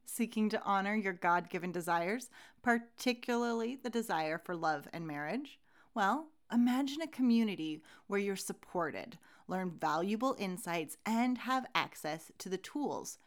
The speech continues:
to create the love life you've always dreamed of. That is exactly what you'll find in Foundations for Love, our exclusive membership. Picture this. You'll receive complimentary private coaching sessions with me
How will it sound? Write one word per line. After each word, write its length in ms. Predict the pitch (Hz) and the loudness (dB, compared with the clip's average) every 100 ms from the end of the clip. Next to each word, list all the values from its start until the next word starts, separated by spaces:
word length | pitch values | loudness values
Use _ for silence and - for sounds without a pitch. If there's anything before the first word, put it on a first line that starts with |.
| _ | _
to 80 | - | -10
create 380 | - 160 151 170 | -8 -6 -4 -4
the 100 | 233 | -2
love 280 | 220 185 143 | 0 -2 -2
life 240 | 131 - - | -6 -6 -12
you've 220 | - 170 - | -8 -8 -6
always 340 | - 151 165 160 | -6 -4 -6 -8
dreamed 280 | 147 117 107 | -8 -8 -8
of. 160 | - - _ _ _ _ | -10 -12 _ _ _ _
That 440 | 156 175 170 254 269 - | -2 2 2 0 -6 -8
is 160 | 175 | -6
exactly 580 | 175 156 - 156 - 196 | -6 -6 0 0 0 -2
what 200 | 180 - | -2 -2
you'll 140 | 185 | -6
find 440 | 190 139 131 139 - - - - | -4 -4 -4 -6 -14 -20 -14 -8
in 120 | 185 | -4
Foundations 680 | 175 165 156 151 - 135 | -2 -2 -4 -8 -8 -10
for 140 | - 175 | -6 -4
Love, 260 | 151 - - - _ _ _ | -4 -8 -14 -20 _ _ _
our 160 | 180 170 | -2 -2
exclusive 680 | - - 170 156 156 214 | -6 -10 -10 -8 -6 -4
membership. 640 | 202 156 - - - - - _ _ _ - _ _ | -4 -4 -6 -10 -12 -14 -20 _ _ _ -20 _ _
Picture 300 | - 226 240 | 0 2 2
this. 420 | 220 - - - _ _ _ _ | 0 -4 -12 -14 _ _ _ _
You'll 320 | 185 208 214 | 4 6 6
receive 440 | 226 233 208 180 - - | 4 0 0 0 0 -10
complimentary 1080 | - - 190 208 254 208 156 - 147 139 - - _ | -6 2 2 4 4 4 2 -6 -6 -6 -8 -18 _
private 440 | - 175 170 220 220 | 0 4 4 2 -2
coaching 380 | 196 180 190 | -4 -4 -8
sessions 480 | 185 147 156 147 151 - | -2 -2 -2 -6 -8 -8
with 340 | 170 208 247 | 0 0 2
me 320 | 214 165 135 | -2 -4 -10